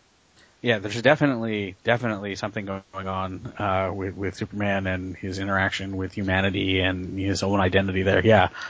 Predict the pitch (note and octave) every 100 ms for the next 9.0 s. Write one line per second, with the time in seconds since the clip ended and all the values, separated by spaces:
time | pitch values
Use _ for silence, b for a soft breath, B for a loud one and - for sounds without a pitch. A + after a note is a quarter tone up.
0 | B - G2 G2+ G2 G2 F#2+ A2+ A2 A2+
1 | G2+ G2 F#2 F#2 G2+ G2 G2 F#2 G2+ F#2
2 | - F#2 - E2+ G#2 - A#2+ G#2+ G2 G#2+
3 | B2+ A#2+ A2 - B B B B C3+ D3
4 | B2 C#3+ C3+ B2+ B2+ A#2 A2 G#2+ G#2 G#2
5 | G2+ F#2+ F#2+ F#2 G2 G2 G2+ G2 F#2+ E2+
6 | E2+ - G2 G2 - F#2+ F#2 F#2 F#2+ G2+
7 | G2 G2 - - G2+ G2 G2+ G2 F#2 G#2
8 | F#2 G2 F#2+ G2 F#2+ F#2+ - F#2+ F#2 F2+